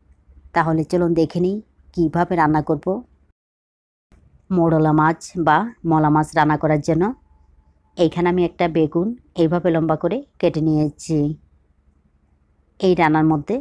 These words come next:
বেগুনের পরিমাণটা কম ব্যবহার করতে হবে। বেগুনের পরিমাণটা বেশি হলে ভর্তা ভর্তা হয়ে যাবে, তখন কিন্তু আবার ভালো লাগবে না। এইখানে আমি দুইশো গ্রাম মোরলা মাছ বা মলা মাছ, যে যাই বলুন না কেন,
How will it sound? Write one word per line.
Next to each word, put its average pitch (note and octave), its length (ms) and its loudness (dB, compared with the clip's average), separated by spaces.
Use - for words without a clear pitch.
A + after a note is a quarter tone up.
বেগুনের E3 420 2
পরিমাণটা D#3 380 0
কম D#3+ 180 0
ব্যবহার D3+ 260 0
করতে D#3 260 -6
হবে। D#3 320 -2
বেগুনের D#3+ 480 2
পরিমাণটা D#3 360 0
বেশি D#3 240 -4
হলে E3 140 0
ভর্তা E3 280 -4
ভর্তা E3+ 280 -4
হয়ে D#3+ 220 0
যাবে, D#3+ 200 -2
তখন E3 300 -2
কিন্তু D#3+ 240 -4
আবার A#3 140 -4
ভালো D#3 240 -2
লাগবে D#3 320 -2
না। D3+ 120 -2
এইখানে E3+ 320 0
আমি F3+ 180 2
দুইশো D#3+ 260 -2
গ্রাম F3+ 200 0
মোরলা D#3+ 480 2
মাছ E3+ 200 0
বা D#3+ 100 2
মলা D#3 260 2
মাছ, E3 160 2
যে E3+ 100 0
যাই D#3+ 220 0
বলুন D#3+ 260 0
না D#3+ 60 -2
কেন, F3 180 -4